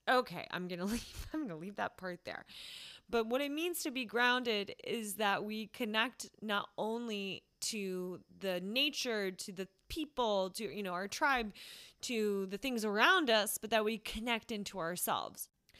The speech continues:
I want you to take a little inventory and think about how much time you spend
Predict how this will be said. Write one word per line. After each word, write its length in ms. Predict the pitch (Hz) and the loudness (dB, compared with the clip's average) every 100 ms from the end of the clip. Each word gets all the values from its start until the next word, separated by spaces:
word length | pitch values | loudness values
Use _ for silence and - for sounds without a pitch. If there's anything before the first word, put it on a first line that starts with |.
| - - - 254 | -20 -20 -14 -6
I 40 | |
want 160 | 294 415 | -4 -4
you 140 | 427 | -4
to 40 | |
take 140 | 311 269 | -4 -4
a 60 | |
little 260 | 220 196 180 | -2 -2 -2
inventory 840 | - 156 156 151 147 113 190 233 - _ _ | -4 -4 -6 -6 -6 -4 -2 -2 -6 _ _
and 320 | 196 220 233 220 | 0 2 0 -4
think 360 | 277 302 359 | -2 0 0
about 380 | 403 330 269 - - - | 2 6 8 6 2 -10
how 380 | - 277 403 | 2 4 4
much 280 | 403 370 - | 2 -2 -4
time 420 | - 226 185 175 | -2 0 2 0
you 140 | 170 185 | -2 0
spend 500 | - - 170 175 | 0 0 -2 -2